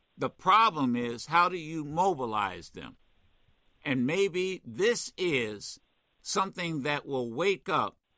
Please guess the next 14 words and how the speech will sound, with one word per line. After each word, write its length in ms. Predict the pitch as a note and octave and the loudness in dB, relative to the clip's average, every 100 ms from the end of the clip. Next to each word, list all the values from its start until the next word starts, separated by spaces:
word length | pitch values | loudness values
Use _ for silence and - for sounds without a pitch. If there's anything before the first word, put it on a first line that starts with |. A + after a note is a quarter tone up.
| _ _ - | _ _ -2
and 160 | G3 | 0
I 100 | G#3+ | 0
can't 300 | B3 A3+ F#3+ C3+ | -2 -4 -4 -6
speak 320 | C#3+ C3+ G#2+ | -6 -8 -8
for 280 | - A2+ F#2 | -6 -4 -4
women, 380 | G#2 G2+ G2+ A2 _ _ _ _ _ | -6 -8 -8 -12 _ _ _ _ _
maybe 340 | B2 E3 F3 D#3 | -2 0 0 -2
this 300 | C#3+ G3+ - | -2 -2 -4
is 140 | A#2+ | -6
something 420 | D3+ C3 C3+ B2 | -2 -2 -2 -2
that 180 | A#2+ B2 | -2 -4
will 240 | A#2+ A2+ | -4 -4
wake 320 | G#2+ D#3+ D#3+ C#3+ | -2 -2 -2 -4
up 260 | B2 G#2 | -4 -4